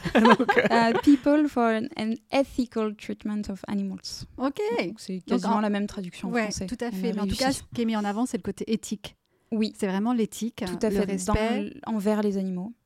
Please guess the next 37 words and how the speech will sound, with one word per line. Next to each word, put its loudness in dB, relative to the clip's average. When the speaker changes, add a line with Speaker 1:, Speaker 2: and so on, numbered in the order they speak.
Speaker 3:
des -6
Speaker 2:
Ouais, 0
Speaker 3:
animaux, -4
Speaker 2:
ouais, -4
ouais. -8
Speaker 3:
de -2
Speaker 2:
Et 2
Speaker 3:
leurs -2
Speaker 2:
donc, -2
Speaker 3:
droits. -4
Speaker 2:
on -4
cherche -8
à -4
établir 0
leurs -2
droits 0
et -2
à -4
défendre -4
toujours -10
plus -10
ceux -10
qui -10
existent. -10
Speaker 3:
Exactement. -8
Donc 0
après, 0
en 2
quelle 0
année 0
a 0
été, 0
euh, 0
créée -6
l'association -2
en -2
France ? 0